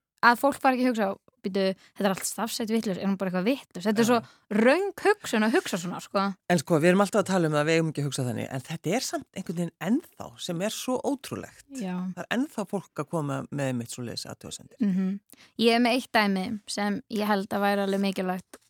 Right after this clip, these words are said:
Speaker 1: að segja. Eh, það var manneskja sem sagði mig frá því að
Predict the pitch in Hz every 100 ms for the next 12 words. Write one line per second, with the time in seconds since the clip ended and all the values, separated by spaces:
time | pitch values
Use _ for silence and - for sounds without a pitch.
0 | 196 190 190 - 185 175 185 _ _ -
1 | - - _ - 208 202 202 202 214 214
2 | 214 226 - 226 226 240 - 226 208 220
3 | 214 214 202 208 202 196 196 196 196